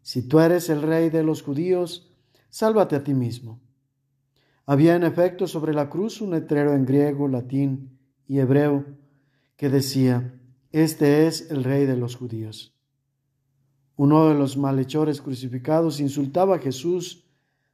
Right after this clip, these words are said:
diciéndole: "Si tú eres el Mesías, sálvate a ti mismo y a nosotros".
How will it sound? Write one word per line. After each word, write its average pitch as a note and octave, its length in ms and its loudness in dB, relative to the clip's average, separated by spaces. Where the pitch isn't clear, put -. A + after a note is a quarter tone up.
diciéndole: C3 840 0
"Si D#3 160 0
tú F3+ 120 8
eres G3 220 6
el E3+ 100 0
Mesías, F3+ 500 0
sálvate F#3+ 400 0
a D3 60 -2
ti F3+ 120 -6
mismo E3+ 420 -2
y C#3 80 -2
a C#3 80 -2
nosotros". C3+ 800 -8